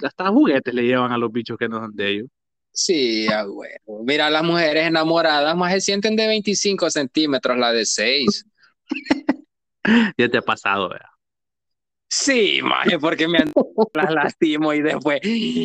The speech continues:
Speaker 2: no, maje. Y después, <laughs> maje, ay, ay, ay, me lastimo, ay, ay, ay. Y después, maje, cuando estoy meando, coma mierda, aquí, hija de puta. O está bien enamorada, es una pija de mentirosa.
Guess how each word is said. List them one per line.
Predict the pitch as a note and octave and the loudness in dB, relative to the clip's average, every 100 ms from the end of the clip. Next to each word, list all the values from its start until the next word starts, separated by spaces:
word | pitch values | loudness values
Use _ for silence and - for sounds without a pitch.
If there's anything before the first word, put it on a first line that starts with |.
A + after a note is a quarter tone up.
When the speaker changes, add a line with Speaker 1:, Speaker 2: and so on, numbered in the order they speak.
| A3 D3+ | -4 -2
Speaker 2:
no, | D3 - | -2 -2
maje. | - - - - A3 A#3 D4+ C#4+ - - | -2 -2 -2 -4 -2 -2 -2 -2 -4 -2
Y | G#3+ | -2
después, | D4 - - B3 - | -2 -2 -4 -2 0
<laughs> | - E4 D#3+ - - A#3 - | 4 4 2 -6 -4 -6 -2
maje, | G4+ - - G4+ D4 D#4+ G4 | 2 2 6 6 6 2 0
ay, | G3+ A#3 - - - | 0 -2 -2 -4 0
ay, | A#3+ D4+ C4 | 2 2 0
ay, | C#4+ D4 | 0 0
me | D4 | 0
lastimo, | C4 C4 C#4+ C#4+ | 0 0 -2 0
ay, | A3+ C#4+ | 0 0
ay, | C4+ C4+ - - | 0 -4 -10 -4
ay. | F#3+ E3 F3 | -2 0 0
Y | |
después, | E3+ - F3 F3+ | -2 -2 -2 0
maje, | F#3 G3+ G3 F#3 - - - | 0 0 -2 -10 -16 -20 -6
cuando | D3+ D#3 | -2 0
estoy | D#3 D#3+ D#3 | 0 0 0
meando, | C#3+ C#3 D#3+ D#3+ C#3+ C#3 - - | 2 0 2 0 -2 -6 -6 -2
coma | C#3 C3 A#2+ | -2 0 0
mierda, | A#2 A2+ A#2 A2 | 0 0 0 -2
aquí, | G#2 C3 | -2 -4
hija | A#2 | 0
de | A2+ A2 | -2 0
puta. | A#2 A#2 G2 - | -4 -2 -2 -2
O | C#3+ | -4
está | - C#3 | -2 -2
bien | C#3 D3 | 2 2
enamorada, | D3+ C#3+ C3 C3+ D3+ D#3+ D#3 | 2 2 0 0 0 0 0
es | C#3+ | 0
una | D#3 D3 | 0 -2
pija | C#3+ G3 F3+ C#3 | -2 -2 0 -2
de | B2 | 0
mentirosa. | A#2 A2+ G#2+ A2 C3 G#2 G#2 | -2 -2 -2 0 0 -2 -6